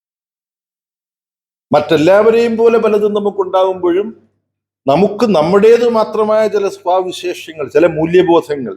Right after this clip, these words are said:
ചില പെരുമാറ്റ രീതികൾ അതുണ്ടാവണം എന്ന് നമ്മളെ ഓർമ്മിപ്പിക്കുന്നുണ്ട് അപ്പൻ സാർ. കാര്യം അപ്പൻ അത് മറ്റുള്ളവരെ കൂടി ആദരിക്കുന്ന, മറ്റുള്ളവർ കൂടി ഇഷ്ടപ്പെടുന്ന ഒരു പെ-, പെരുമാറ്റ രീതിയാണ്. പലതരം പെരുമാറ്റ രീതികൾ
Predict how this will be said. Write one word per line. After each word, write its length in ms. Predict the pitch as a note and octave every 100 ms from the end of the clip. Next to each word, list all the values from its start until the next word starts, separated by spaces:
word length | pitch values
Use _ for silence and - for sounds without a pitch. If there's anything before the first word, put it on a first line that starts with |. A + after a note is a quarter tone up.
| -
ചില 120 | C#3
പെരുമാറ്റ 500 | D3 C#3 D#3 D#3+ D#3+ C#3+
രീതികൾ 340 | C#3 C3 G2 C#2+ _ _ _ _ _ _ _ _
അതുണ്ടാവണം 640 | C#3+ F3 E3 F#3+ G3+ G3+ - - _ _ _ _ -
എന്ന് 140 | F3+ F#3+
നമ്മളെ 200 | F#3 F#3+
ഓർമ്മിപ്പിക്കുന്നുണ്ട് 560 | F3+ F3 F3+ E3 D3 A2
അപ്പൻ 180 | - -
സാർ. 140 | - - _ _ -
കാര്യം 140 | - D#3+
അപ്പൻ 140 | - _ _ _ _ -
അത് 100 | B2+ C3+
മറ്റുള്ളവരെ 440 | C3 D#3 E3 E3+ E3+
കൂടി 140 | E3+ E3 D3
ആദരിക്കുന്ന, 520 | D3+ D#3 D#3+ D#3+ E3 D3+
മറ്റുള്ളവർ 360 | - D#3 D#3+ D#3
കൂടി 180 | D#3+ D#3+ C#3+
ഇഷ്ടപ്പെടുന്ന 480 | - E3+ - F#3+ F#3+
ഒരു 140 | F#3+
പെ-, 160 | F#3+ G3
പെരുമാറ്റ 340 | E3+ F3+ F3 F3
രീതിയാണ്. 420 | E3 D3 C3+ - - _ _ _ _ _ _ _ _ _ -
പലതരം 300 | G2+ C3+ D#3
പെരുമാറ്റ 300 | D#3+ E3 E3+ E3
രീതികൾ 240 | E3 E3